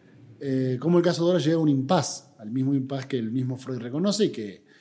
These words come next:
que produce eventualmente la interrupción del caso Dora. Por eso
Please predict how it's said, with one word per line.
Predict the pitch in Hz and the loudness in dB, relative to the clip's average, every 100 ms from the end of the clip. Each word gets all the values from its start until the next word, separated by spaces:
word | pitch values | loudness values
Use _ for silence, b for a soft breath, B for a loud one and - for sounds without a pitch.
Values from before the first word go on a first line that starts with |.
| b | b
que | - | -10
produce | 107 110 127 127 | -10 -4 -4 -2
eventualmente | 120 110 113 123 131 135 | -4 -4 -6 -4 -2 -2
la | 113 | -4
interrupción | 104 - 101 - 196 143 | -6 -10 -14 2 4 4
del | 113 | 2
caso | - 107 139 | -6 -10 -2
Dora. | 151 151 | 0 0
Por | 113 107 | -2 -10
eso | - 123 | -10 -10